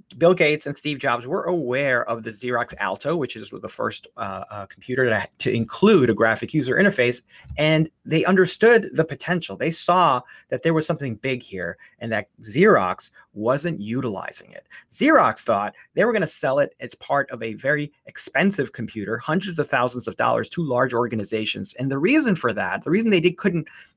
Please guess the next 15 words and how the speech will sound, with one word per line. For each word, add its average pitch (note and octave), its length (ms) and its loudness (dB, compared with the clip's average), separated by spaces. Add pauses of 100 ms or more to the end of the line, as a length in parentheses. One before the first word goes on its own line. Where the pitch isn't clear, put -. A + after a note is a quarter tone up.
conceive G#3+ 400 2
of E3+ 80 0
a D#3+ 80 4
world C#3+ 360 4
in C3+ 80 -4
which C3 220 -4
computers C#3+ 420 -2
were B2+ 180 0
a A#2 60 0
household B2 540 -2
item, A2+ 400 -2 (540)
is G3+ 240 4
because G#2 720 -6 (640)
their D#3+ 500 4 (320)
executives C#3 760 -6